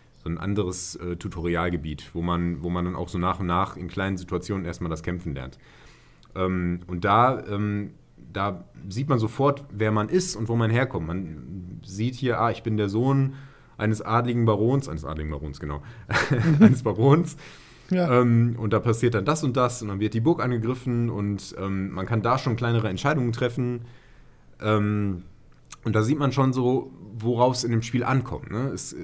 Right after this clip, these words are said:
Speaker 1: kommt darauf an, da-, es sind tolle Charaktere, es geht darum, Entscheidungen zu treffen.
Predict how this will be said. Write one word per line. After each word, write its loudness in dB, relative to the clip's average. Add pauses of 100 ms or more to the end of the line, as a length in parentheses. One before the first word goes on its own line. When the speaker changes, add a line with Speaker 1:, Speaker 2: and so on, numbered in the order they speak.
Speaker 1:
kommt 0
darauf -2
an, 0
da-, -6
es -8
sind -4
tolle 2
Charaktere, 0
es -6
geht 0
darum, -2
Entscheidungen -2
zu -8
treffen. 0